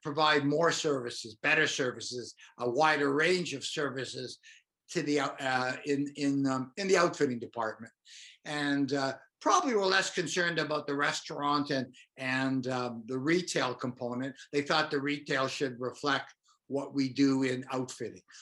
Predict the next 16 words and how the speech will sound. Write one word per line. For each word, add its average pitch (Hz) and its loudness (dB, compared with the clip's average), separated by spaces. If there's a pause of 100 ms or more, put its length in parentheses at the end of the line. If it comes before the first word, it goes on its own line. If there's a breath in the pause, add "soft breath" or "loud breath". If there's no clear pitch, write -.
So 185 2 (160 loud breath)
we 269 4
moved 240 6
from 170 2
just 220 2
renting 170 2
to - -6
canoes 147 -2
to 147 0 (340 loud breath)
starting 151 2
to 160 -2
rent 160 0
lighter 160 2
weight 170 -2
Kevlar 185 2
canoes, 101 -14